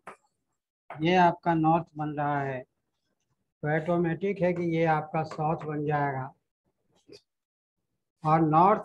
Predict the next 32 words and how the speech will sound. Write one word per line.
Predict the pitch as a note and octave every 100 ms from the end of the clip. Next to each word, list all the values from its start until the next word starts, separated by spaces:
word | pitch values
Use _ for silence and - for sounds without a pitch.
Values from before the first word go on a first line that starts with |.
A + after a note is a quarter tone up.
| G#3
के | G#3
clockwise | G#3 E3+ F#3 F#3 E3 D#3+ E3+ F3+
में | F3 D#3+ G3+
इधर | E3 E3+ F3+
ईस्ट | E3 - -
होता | D3 C3+ C3+
है | B2 A#2 A2 _ - _ _ _ _ - - _ _ - - _ _ - - D3
और | D3+
इधर | D#3 E3+
क्या | F3 F3
होगा, | F3 F3 F#3+ A#3 - _ _ _ - - _ _ _ _ _ _ _ _ - - - - D3+
Best | F3 F3 -
होगा। | D3 B2+ A#2+ - _ _ _ _ _ _ _ -
देखोगे | C#3+ F3+ G3+ G#3 G3+
ध्यान | D#3 F3 F#3
से | F3
direction, | E3+ D#3+ D#3 D3 - D3+ F#3+ - _ _ _ _ _ _ _ -
North | C#3+ D#3 G3 G3
के | F#3+ F#3+
clockwise | F3 F#3 F3 E3+ D#3+ D#3+
में | D#3
ईस्ट | D#3 - D#3
है, | D3
तो | D3+ D3+
north | D3+ D#3+ F3+ F3
यहाँ | E3+ F3
से | E3+
clockwise | E3 D#3+ E3 D3 D3+ C#3+
में | C#3+ D3
ईस्ट | C#3 -
हो | C3+
गया। | C3 B2+